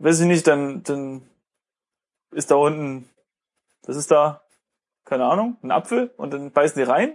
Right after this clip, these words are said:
Das haben wir ja schon mal erlebt, ne? Bei, ne? Adam und Eva und so. Und dann geht alles schief. Ja. Naja,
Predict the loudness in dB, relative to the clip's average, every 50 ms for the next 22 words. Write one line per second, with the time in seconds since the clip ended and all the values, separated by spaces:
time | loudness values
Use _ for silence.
0 | -2 -2 2 2 4 4 4 4 4 4 2 0 0 2 0 2 2 2 2 0
1 | 0 -2 -2 -2 -2 -4 _ 0 2 4 4 4 2 0 -4 _ -2 -2 -2 -2
2 | -2 _ 0 0 2 2 2 0 0 -2 -2 -2 0 -2 -2 0 -2 -2 -2 -4
3 | _ _ _ _ _ -6 -6 2 2 2 2 2 -2 -10 -14 -20 _ _ _ _
4 | _ _ -14 -4 0 2 2 4 4 2 2 0 -2 -4 -6 -6 _ _ _ _
5 | _ _ _ _ _ -14 -6 -2 -2 -2 -2 -4 -10 -14 -14 -16 -16 -18 -20 -20
6 | -20 -20 -20 _ _ _ _ _ _ _ _ _ _ _ -2 0 2 2 2 -2